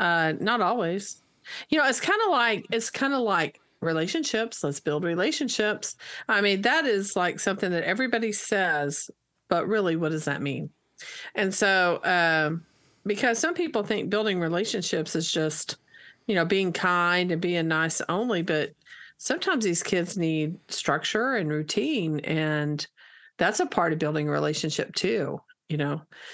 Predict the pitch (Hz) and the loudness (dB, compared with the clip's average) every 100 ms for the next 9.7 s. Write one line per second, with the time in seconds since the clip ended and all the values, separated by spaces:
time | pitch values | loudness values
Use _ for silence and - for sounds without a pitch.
0 | - - - 190 185 180 - _ 180 180 | -12 -2 2 4 4 2 -2 _ 0 2
1 | 175 165 - - 185 185 320 294 - 208 | 2 0 -2 -2 0 0 0 -2 -4 -4
2 | 202 277 302 - 233 226 202 202 180 185 | 0 -2 -2 -6 -4 0 0 2 0 0
3 | 262 294 254 185 202 170 170 202 190 180 | 0 0 0 0 0 0 0 -2 0 0
4 | 165 160 156 - 180 202 - 143 143 - | 0 0 0 -2 -2 -2 0 2 2 -2
5 | - - - - - 165 220 370 339 220 | -10 -18 -16 -8 -2 0 0 0 0 0
6 | 185 156 - 156 208 - 131 160 - - | 0 0 0 0 0 -4 -4 -4 -6 -8
7 | - 175 185 175 165 - _ _ _ 160 | -4 0 2 0 0 -6 _ _ _ -2
8 | 165 190 180 180 - 170 165 - 254 269 | 0 0 0 -2 -2 -2 0 -2 -2 0
9 | 233 202 180 175 151 143 | 0 0 0 0 -2 -2